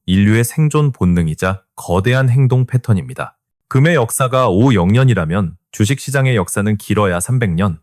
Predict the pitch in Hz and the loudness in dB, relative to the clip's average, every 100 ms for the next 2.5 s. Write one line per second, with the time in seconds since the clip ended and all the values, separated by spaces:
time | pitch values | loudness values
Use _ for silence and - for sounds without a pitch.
0 | _ _ - 123 151 87 - 135 127 123 | _ _ 0 2 4 0 -2 -2 0 0
1 | 135 - 156 143 131 131 127 - 104 120 | 2 0 -2 -2 -2 -2 -2 -4 -2 2
2 | 160 156 101 - - | 2 2 0 -2 -12